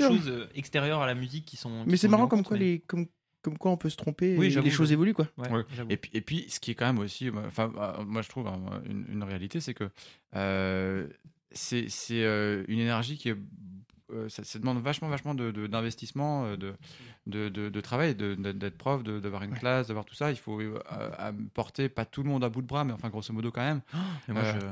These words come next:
Speaker 2: je, c'est vrai que ça me
Speaker 3: voilà.
Speaker 2: fait peur, ça, hein.
Speaker 3: À l'orchestre, euh, bon, on s'occupe de soi déjà, on écoute évidemment ce que font les autres et, et ce que, et ce qui se passe autour, mais
Speaker 1: Oui,
Speaker 3: enfin
Speaker 1: mais c'est dans l'instant, c'est pas un truc
Speaker 3: Ouais,
Speaker 1: que tu
Speaker 3: c'est ça.
Speaker 1: prépares. Enfin,
Speaker 2: J'avoue,
Speaker 1: moi,
Speaker 2: à l'orchestre, on s'occupe de soi et on critique les autres, et au conservatoire, euh, on s'occupe pas de soi et, euh, on,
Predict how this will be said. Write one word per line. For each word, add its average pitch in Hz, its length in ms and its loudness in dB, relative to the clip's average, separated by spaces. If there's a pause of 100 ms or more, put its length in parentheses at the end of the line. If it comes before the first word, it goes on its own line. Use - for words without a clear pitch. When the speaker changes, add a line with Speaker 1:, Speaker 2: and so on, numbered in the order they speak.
Speaker 2:
je, - 60 -12
c'est - 80 -8
vrai 120 80 -6
que 131 60 -12
ça 120 60 -2
me 104 60 -4
Speaker 3:
voilà. 151 220 4
Speaker 2:
fait 113 60 0
peur, - 100 -6
ça, 123 60 -6
hein. 123 180 -10
Speaker 3:
À 120 100 0
l'orchestre, 185 500 2
euh, 117 220 2
bon, 110 160 0
on 101 100 0
s'occupe 127 260 -8
de 104 120 -6
soi 151 240 2
déjà, 131 420 2
on 104 100 2
écoute 104 240 -4
évidemment 98 180 -6
ce - 40 -10
que - 80 -12
font 123 100 -2
les 143 80 0
autres 165 160 -6
et, 107 260 -6
et 107 40 -4
ce - 100 -12
que, - 80 -10 (100)
et 107 60 -2
ce - 80 -10
qui - 80 -12
se - 60 -12
passe 120 140 0
autour, 175 220 0
mais 120 140 4
Speaker 1:
Oui, 110 60 4
Speaker 3:
enfin 107 180 2
Speaker 1:
mais - 60 8
c'est - 120 2
dans 139 100 8
l'instant, 165 300 6
c'est 147 120 6
pas 147 80 4
un 151 60 4
truc 175 120 6
Speaker 3:
Ouais, 151 60 8
Speaker 1:
que 147 60 4
tu - 120 -10 (100)
Speaker 3:
c'est 143 100 0
ça. 143 220 4
Speaker 1:
prépares. - 80 -10
Enfin, 117 200 0 (140)
Speaker 2:
J'avoue, 139 160 6
Speaker 1:
moi, 151 100 6
Speaker 2:
à - 20 10
l'orchestre, 135 400 4
on 135 60 0
s'occupe 156 260 0
de 170 100 6
soi 185 180 2
et 165 40 4
on 139 80 2
critique 147 320 -2
les 135 140 0
autres, - 280 -4 (200)
et 127 100 2
au 120 80 2
conservatoire, 139 600 4
euh, 120 280 2
on 117 80 0
s'occupe 143 320 -4
pas 165 100 4
de 156 60 -6
soi 185 320 2
et, 127 240 0
euh, 120 140 -2
on, 113 340 -6